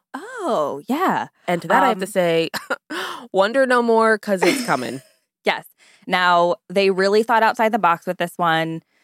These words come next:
Speaker 1: They're naming the show The Kardashians.
Speaker 2: Mm. Whoa.
Speaker 1: Yeah.
Speaker 2: Wow.
Speaker 1: I know.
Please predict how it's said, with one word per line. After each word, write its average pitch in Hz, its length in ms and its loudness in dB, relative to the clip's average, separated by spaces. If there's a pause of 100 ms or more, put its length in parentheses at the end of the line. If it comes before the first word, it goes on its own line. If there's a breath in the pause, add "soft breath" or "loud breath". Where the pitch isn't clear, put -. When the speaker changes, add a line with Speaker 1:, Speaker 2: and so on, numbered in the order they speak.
(140)
Speaker 1:
They're 180 120 0
naming 175 380 0
the 180 60 0
show 165 580 2 (260)
The 175 120 -2
Kardashians. 156 880 -2 (100)
Speaker 2:
Mm. 226 320 2 (320)
Whoa. 226 380 2 (500)
Speaker 1:
Yeah. 156 220 -4 (420)
Speaker 2:
Wow. 143 120 -14
Speaker 1:
I 151 100 -6
know. 123 280 -8